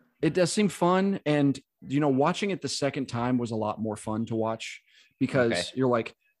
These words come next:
Speaker 1: the first time, like, Edward Norton handing the drink to Dave Bautista, you see that in real time. You see his phone in his pocket.
Speaker 2: Okay.
Speaker 1: Like,
Speaker 2: Yeah.
Speaker 1: all that kind of stuff, like, all those little things. And whenever he trips up,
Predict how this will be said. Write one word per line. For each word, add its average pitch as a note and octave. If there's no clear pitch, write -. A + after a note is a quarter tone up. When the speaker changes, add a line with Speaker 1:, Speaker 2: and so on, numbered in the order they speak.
Speaker 1:
the B2
first D3
time, C3+
like, A#2+
Edward C3
Norton B2+
handing B2+
the A#2+
drink A#2+
to -
Dave A#2+
Bautista, A#2+
you A2
see C3
that A2
in G2+
real G#2+
time. G#2
You G#2
see C#3+
his B2+
phone C3
in A#2+
his A2
pocket. G#2+
Speaker 2:
Okay. F#2+
Speaker 1:
Like, A#2
Speaker 2:
Yeah. C#3
Speaker 1:
all D#3
that D#3
kind C#3
of A#2
stuff, B2
like, A#2+
all F#3
those E3
little D#3+
things. D3
And C3
whenever D#3+
he C#3
trips -
up, C#3